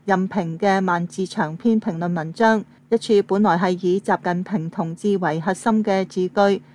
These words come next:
就漏咗習近平三個字，成為以同志為核心。當日該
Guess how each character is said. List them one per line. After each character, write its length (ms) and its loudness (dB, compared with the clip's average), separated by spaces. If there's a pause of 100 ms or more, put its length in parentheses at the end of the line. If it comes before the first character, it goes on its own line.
(160)
就 180 2
漏 160 4
咗 180 2
習 240 2
近 220 0
平 240 -4
三 240 2
個 100 -2
字， 320 -2 (220)
成 160 -2
為 240 0
以 160 2
同 260 -6
志 220 0
為 220 0
核 120 -2
心。 440 2 (920)
當 160 2
日 120 4
該 160 2